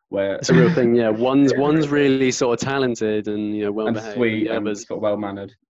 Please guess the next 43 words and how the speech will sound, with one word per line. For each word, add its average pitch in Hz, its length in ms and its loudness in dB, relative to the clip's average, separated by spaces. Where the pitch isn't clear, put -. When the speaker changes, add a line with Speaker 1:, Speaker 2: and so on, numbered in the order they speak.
Speaker 2:
One's 117 340 -4
sort 117 120 -4
of 110 80 -4
an 110 100 0
outcast, 110 680 -4
antisocial, 104 1200 -10
um, 104 420 -8
reject. 104 600 -14
Speaker 1:
Yeah, 98 300 -6
um, 101 460 -8
hurts - 640 -6
herself 110 360 -6
and 104 100 -8
other 95 100 -8
people, 104 500 -8
you 101 100 -8
know, 98 100 -8
like, 98 280 -10
so - 100 -6
you've 110 120 -2
got 123 180 2
the, 131 100 2
the 143 80 -6
good 135 220 0
twin 113 200 -2
and 104 100 -2
the 104 40 -2
bad 107 240 -2
twin, 107 120 -6
which, 107 160 -4
it, 117 120 -4
which 120 220 -2
I'm, 135 220 -2
I'm, 131 180 -2
like, - 160 -2
aside 135 360 -2
from 107 220 -4
sort 113 180 -8
of 95 60 -10
the - 60 -8
connection 107 360 -10
I 101 40 -10
have 101 180 -12